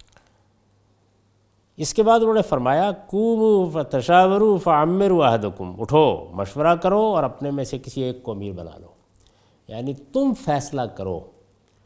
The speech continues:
लोग तुम्हारे फैसले से इख्तलाफ नहीं करेंगे। ताहम चूँकि अंदेशा था कि शरपसंद शोरश बर्पा करने की कोशिश करें या ये हजरात मुशावरत को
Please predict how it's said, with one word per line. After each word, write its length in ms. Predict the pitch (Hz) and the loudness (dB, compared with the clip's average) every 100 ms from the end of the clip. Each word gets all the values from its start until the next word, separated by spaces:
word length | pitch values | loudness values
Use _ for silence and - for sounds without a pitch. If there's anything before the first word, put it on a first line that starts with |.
| _ _ - | _ _ -16
लोग 460 | 101 143 262 247 | -6 2 4 4
तुम्हारे 280 | 196 175 190 | 0 0 0
फैसले 380 | - 160 - 190 | -2 -6 -4 -6
से 120 | 175 | -4
इख्तलाफ 420 | 156 - 160 160 - | -8 -4 -4 -4 -6
नहीं 100 | 95 | -14
करेंगे। 360 | 85 82 95 _ _ _ _ _ _ _ _ _ _ _ _ _ - | -16 -20 -20 _ _ _ _ _ _ _ _ _ _ _ _ _ -8
ताहम 380 | 127 160 226 220 | -2 2 0 0
चूँकि 320 | 208 196 180 | -4 -2 -2
अंदेशा 540 | 147 104 110 113 190 175 | -4 -4 -4 -2 -4 -4
था 200 | 87 107 185 _ _ _ _ _ _ _ _ - | -6 -10 -14 _ _ _ _ _ _ _ _ -10
कि 120 | 110 | -10
शरपसंद 720 | 92 - 170 - 127 - 214 | -10 -4 -4 -2 -6 -4 -6
शोरश 560 | 180 - 139 165 196 - | -8 -10 -4 -2 -4 -6
बर्पा 340 | 127 131 - 156 | -8 -8 -4 -4
करने 380 | 135 127 139 147 | -4 -8 -6 -8
की 160 | 139 123 - | -10 -14 -12
कोशिश 400 | 110 104 151 - | -12 -10 -10 -10
करें 380 | - 156 190 214 - _ _ _ _ _ _ - | -6 -6 -6 -10 -20 _ _ _ _ _ _ -14
या 200 | 113 123 | -8 -6
ये 340 | 113 147 240 | -4 0 2
हजरात 640 | 196 135 107 110 131 156 156 | 2 0 -4 -2 -2 -4 -8
मुशावरत 720 | 127 113 - 104 127 147 165 170 | -14 -14 -6 -4 -4 -4 -6 -8
को 120 | - | -8